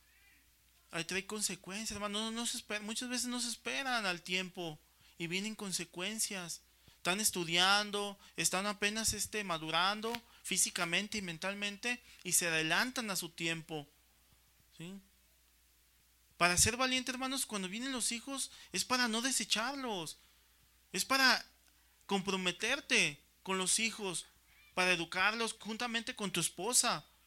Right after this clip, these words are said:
con tu compañera que te va también a ayudar, ¿sí? Son los dos. Los dos se, se animan, se fortalecen para educar a los hijos y llevarlos, ¿sí? Como saetas. Una saeta, hermanos, es una flecha.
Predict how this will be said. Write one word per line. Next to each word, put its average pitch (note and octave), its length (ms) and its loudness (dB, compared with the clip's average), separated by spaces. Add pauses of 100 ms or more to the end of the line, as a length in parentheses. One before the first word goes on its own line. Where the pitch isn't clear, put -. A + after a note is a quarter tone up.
con E3+ 160 -6
tu D#3+ 120 -6
compañera E3 580 -2
que - 100 -6
te F3+ 140 2
va F#3+ 180 8
también G#3 300 0
a G#3 40 2
ayudar, F#3 580 -4 (640)
¿sí? G#3+ 380 -10
Son C#4 220 0
los A#3+ 160 -2
dos. A#3+ 480 -6 (640)
Los E3+ 160 -2
dos G3+ 140 -2
se, A#3+ 260 4
se F3 120 2
animan, G3+ 560 -4 (320)
se E3+ 160 -4
fortalecen E3+ 800 -2 (200)
para E3 220 2
educar D#3+ 340 -2
a G3+ 60 0
los F#3 220 2
hijos G#3 320 -2
y F#3+ 60 -6
llevarlos, F#3 600 2 (180)
¿sí? A#3 260 -4 (140)
Como F3 240 0
saetas. F3 560 6
Una C#4+ 160 4
saeta, B3+ 320 6
hermanos, C4+ 480 -2 (460)
es - 160 2
una C4+ 160 2
flecha. A3 480 2